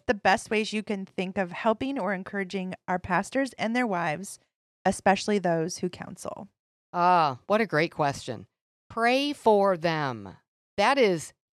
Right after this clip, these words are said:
Speaker 2: huge. You know, I'm in some situations right now that some other people are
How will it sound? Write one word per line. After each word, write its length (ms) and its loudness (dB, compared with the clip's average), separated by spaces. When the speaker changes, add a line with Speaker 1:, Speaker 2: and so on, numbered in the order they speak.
Speaker 2:
huge. 640 0
You 80 -8
know, 80 -2
I'm 180 0
in 160 -6
some 200 -10
situations 640 -6
right 200 0
now 320 2
that 240 -2
some 260 0
other 180 4
people 320 -6
are 260 -4